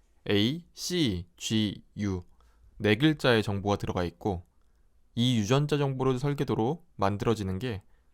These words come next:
왕관 모양의 코로나 바이러스입니다. 인체 내에서 약 삼만 개의 데이터를 새로 생성된 바이러스 내에 복사하게 되는데, 이 유전자 정보를 복사할 때 백만 번에 한 번꼴로 글자를 잘못 베끼거나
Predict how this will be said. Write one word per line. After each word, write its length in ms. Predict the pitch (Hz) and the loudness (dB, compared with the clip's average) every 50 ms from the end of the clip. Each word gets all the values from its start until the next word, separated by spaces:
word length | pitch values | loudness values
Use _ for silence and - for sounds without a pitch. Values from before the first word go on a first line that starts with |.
| _ _ _ | _ _ _
왕관 440 | 107 104 104 113 123 151 156 156 147 | 0 0 2 2 2 2 2 2 2
모양의 420 | 127 117 104 104 104 104 104 104 - | 2 2 0 0 0 -2 -4 -6 -4
코로나 340 | - - 185 190 190 180 | -2 0 0 2 2 0
바이러스입니다. 840 | 160 135 107 98 95 92 - - - 90 82 82 - - 82 78 - _ _ _ _ _ _ _ _ _ _ _ _ _ | 0 2 0 0 -2 -4 -6 -8 -8 -8 -8 -8 -8 -10 -10 -12 -14 _ _ _ _ _ _ _ _ _ _ _ _ _
인체 380 | - 113 117 127 135 - 196 180 | -2 0 0 0 0 0 0 2
내에서 560 | 170 165 160 156 156 147 - 151 143 139 131 | 4 4 4 4 4 2 2 2 2 4 4
약 140 | 107 104 - | 2 2 0
삼만 420 | - - - 190 202 214 214 208 202 | -2 -4 -2 0 0 0 0 0 0
개의 200 | 196 185 175 165 | 2 2 2 2
데이터를 680 | 151 131 120 113 - - 113 101 131 117 90 87 90 - - | 4 2 2 2 0 -2 -2 -2 0 -2 -2 -4 -6 -10 -16
새로 380 | - - - 180 185 190 185 | -12 -4 -2 0 2 2 2
생성된 640 | 180 202 196 196 196 202 190 180 175 175 165 165 160 | 2 0 -2 -2 0 -2 -2 0 0 0 0 0 0
바이러스 520 | - - 104 107 117 123 123 - - - | 2 2 4 4 4 4 2 0 -4 -2
내에 220 | 110 104 101 101 98 | 0 2 4 4 2
복사하게 520 | - - 92 - - - 135 123 117 113 | 0 -2 -6 -4 -2 0 2 2 2 0
되는데, 520 | 92 95 92 92 90 87 117 110 92 87 - _ _ _ _ - _ _ _ _ _ _ _ - | -2 -2 -2 -2 -2 -4 -4 -4 -6 -6 -10 _ _ _ _ -20 _ _ _ _ _ _ _ -4
이 240 | 117 127 131 123 208 | 0 2 4 4 4
유전자 380 | 208 101 135 165 175 165 170 | 4 4 4 4 4 2 0
정보를 420 | 151 160 147 143 139 135 131 131 117 | 0 0 0 2 0 0 0 0 -2
복사할 420 | 113 - - - - 104 98 92 | -2 -2 -2 0 2 2 2 0
때 340 | - - 104 101 92 92 - - _ _ - _ - | -2 -4 -4 -2 -2 -4 -6 -10 _ _ -20 _ -4
백만 400 | - 107 110 117 131 147 165 156 | -2 0 2 4 4 2 4 2
번에 160 | 156 151 143 | 2 2 2
한 160 | 135 143 147 | 0 0 0
번꼴로 520 | 151 151 143 143 - 127 120 120 120 123 113 | 0 -2 -2 -2 0 0 2 2 2 0 0
글자를 540 | - - 104 101 98 - 113 107 110 110 | -2 -2 -4 -2 0 0 2 2 2 0
잘못 460 | 107 - - 101 107 117 120 120 - - | 0 -2 -2 -2 0 0 0 0 0 -2
베끼거나 560 | 107 - - - 90 - 98 98 123 156 | -2 -2 -4 -6 -4 -2 -2 -2 -2 -4